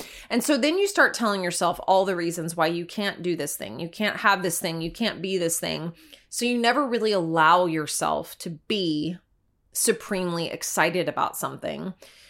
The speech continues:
because it's easier to stay in your little comfort zone, to have your little hits of <laughs> dopamine, to have fake fun, to not put yourself out there, and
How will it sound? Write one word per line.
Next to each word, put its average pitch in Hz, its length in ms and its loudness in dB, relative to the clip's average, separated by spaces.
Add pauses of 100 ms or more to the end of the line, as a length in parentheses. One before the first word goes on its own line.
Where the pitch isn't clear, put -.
(120)
because 202 300 -2
it's 196 260 0
easier 170 840 0 (600)
to 196 100 -4
stay 214 260 4
in 233 80 2
your 285 120 2
little 247 180 4
comfort 180 460 -4
zone, 170 500 -2 (280)
to 170 80 -8
have 180 260 4
your 240 100 4
little 247 200 4
hits 233 260 -2
of 202 80 -6
<laughs> - 20 -8
dopamine, 208 880 6 (280)
to 190 120 2
have 208 240 4
fake 233 260 4
fun, 180 480 4
to 190 120 -4
not 202 260 4
put 247 140 0
yourself 180 460 0
out 175 240 4
there, 175 380 2 (440)
and 190 520 4